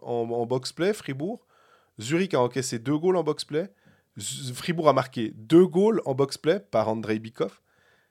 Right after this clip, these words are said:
Et Fribourg, et Zurich a marqué deux goals en box-play. Là aussi, on a les mêmes stats. Euh, le, le box-play de, de Fribourg est à quatre-vingt-dix quarante-huit,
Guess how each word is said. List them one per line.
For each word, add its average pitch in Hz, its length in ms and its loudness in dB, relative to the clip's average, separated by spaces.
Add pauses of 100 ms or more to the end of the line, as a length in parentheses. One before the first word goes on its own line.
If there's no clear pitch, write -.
(160)
Et 120 80 -6
Fribourg, 185 560 -4 (240)
et 123 280 2
Zurich 147 300 -4
a 131 60 0
marqué 127 380 -6
deux 156 260 6
goals 175 380 4 (160)
en 127 80 -6
box-play. 127 420 -6 (640)
Là 120 120 0
aussi, 127 300 -8 (160)
on 113 100 -4
a 127 80 2
les 123 100 2
mêmes 117 180 0
stats. - 360 0 (800)
Euh, 117 360 2
le, 127 220 2 (220)
le 143 160 -2
box-play 170 400 0
de, 156 280 4
de 147 80 -2
Fribourg 160 360 0
est 139 60 4
à 120 100 6
quatre-vingt-dix 165 320 0
quarante-huit, 156 580 -2